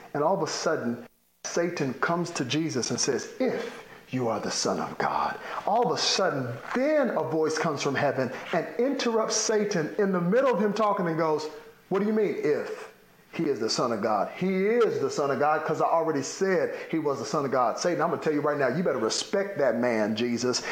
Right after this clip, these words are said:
Yes, he's not just a good man, he is a God man. You better respect it. If you don't respect him, I'm about to mess you up. As a matter of fact, let there be water. And then water shows up in the wilderness,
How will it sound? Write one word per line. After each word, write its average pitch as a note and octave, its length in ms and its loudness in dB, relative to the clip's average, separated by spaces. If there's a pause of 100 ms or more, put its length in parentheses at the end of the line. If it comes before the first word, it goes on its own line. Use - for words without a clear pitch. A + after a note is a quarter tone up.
(100)
Yes, D3 280 0
he's C#3+ 140 -2
not D#3+ 140 2
just E3 160 -2
a C3+ 40 2
good D#3 240 -2
man, D#3 240 0
he D#3+ 140 0
is C#3 120 0
a G#2+ 80 0
God B2+ 600 2
man. A#2 280 0
You F#3 80 0
better E3 200 2
respect B2 540 -2
it. D#3+ 100 0
If C#3+ 160 0
you G3 80 2
don't G3+ 200 2
respect G3 420 -2
him, G3 180 2
I'm F#3 180 0
about D#3 200 2
to - 80 -4
mess E3+ 420 0
you F#3+ 200 2
up. D3+ 200 2
As F#3+ 140 4
a D#3 80 2
matter E3+ 340 2
of C3+ 160 -2
fact, - 260 2 (200)
let G3 380 0
there G3 100 0
be D#3+ 180 0
water. B2+ 540 2 (180)
And C#3+ 140 0
then D3 160 0
water F#3+ 340 4
shows E3+ 360 4
up D#3+ 160 -2
in C#3+ 60 -2
the C3 60 2
wilderness, C3+ 580 0